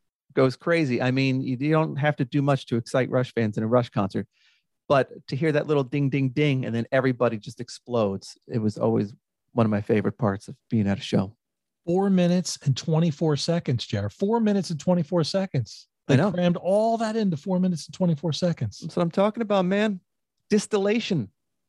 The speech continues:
Speaker 3: Distillation. And I, unfortunately, did not have it on my list, but I agree with everything Jerry said tenfold.
Speaker 1: It's an anthem. Again, I couldn't go back a third time to Moving Pictures, although I am
Speaker 2: Right.
Speaker 1: glad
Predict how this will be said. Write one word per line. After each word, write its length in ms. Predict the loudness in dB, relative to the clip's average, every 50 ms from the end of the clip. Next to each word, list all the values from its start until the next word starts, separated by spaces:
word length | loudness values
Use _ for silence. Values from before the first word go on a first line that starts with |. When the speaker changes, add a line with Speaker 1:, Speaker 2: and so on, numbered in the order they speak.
| _ _ _ _ -2
Speaker 3:
Distillation. 800 | -2 -2 -2 -2 -2 0 2 0 0 0 -2 -4 -6 -6 -6 -10 _ _ _ _ _ -4
And 380 | -2 0 2 2 2 2 0 -2
I, 380 | -2 -2 0 2 2 0 0 0
unfortunately, 800 | -2 -2 -2 0 2 2 2 2 0 -2 -2 -2 0 0 0 0
did 160 | 0 -2 -2
not 180 | 0 0 2 2
have 220 | 2 2 2 2
it 60 | 0
on 100 | 0 2
my 140 | 0 0 0
list, 460 | 0 0 2 2 0 0 -2 -6 _ _ -2
but 220 | -2 -2 -2 -4 -10 _ _ _ _ _ _ -4
I 120 | -2 -2
agree 200 | -2 0 2 2
with 140 | 2 2 2
everything 380 | 2 2 0 0 0 0 0 0
Jerry 280 | 0 0 0 0 -2
said 420 | -4 -2 0 0 0 0 -2 -4 -6 _ _ _ _ _ _ _ _ _ _ _ _ _ _ _
tenfold. 560 | 0 0 2 2 0 -2 -6 -8 -8 -14 _ _ _ _ _ _ _ _ _ _ _ _
Speaker 1:
It's 180 | -6 -6 -4 -2
an 100 | -2 0
anthem. 460 | 2 2 2 0 -2 -8 -16 -16 -18 _ _ _ _ _ _ _ _ _ _ -8
Again, 360 | -8 -6 -2 0 2 2 2
I 100 | 0 -2
couldn't 320 | -4 -2 -4 -2 -2 -2 -4
go 200 | -2 -2 -4 0
back 460 | 0 2 2 2 0 -2 _ _ _ _ _ _ _ _ _ -8
a 60 | -8
third 360 | -6 0 0 2 2 2 0
time 320 | -2 -2 -2 -2 -2 -4 -4
to 100 | -4 -4
Moving 300 | -4 -4 -4 -6 -8 -10
Pictures, 420 | -4 -4 -4 -4 -4 -8 -6 -4 -4
although 260 | -2 0 0 2 2
I 120 | 0 0
am 200 | 2 2 2 0 0
Speaker 2:
Right. 60 | -4
Speaker 1:
glad 640 | -6 -4 0 0 2 2 2 0 0 -4 -10 -16